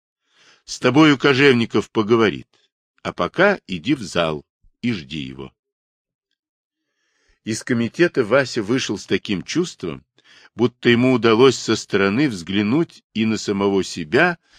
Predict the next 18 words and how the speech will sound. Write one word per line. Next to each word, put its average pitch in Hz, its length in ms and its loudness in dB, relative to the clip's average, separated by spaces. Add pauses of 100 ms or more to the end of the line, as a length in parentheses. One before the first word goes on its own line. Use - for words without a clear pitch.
(300)
и 110 120 0
на 113 180 2
то, 165 160 0
что 104 240 -6
он 110 120 -4
сделал. 76 480 -8 (1200)
На 131 140 2
улице 196 280 2
было 165 220 4
уже 135 200 0
темно. 87 600 -4 (640)
Над 92 240 -2
городом 143 720 0
зыбился 120 720 -4
Млечный 87 480 -8
Путь. - 520 -18 (460)
Пахло 98 380 -2
пылью, 143 580 -4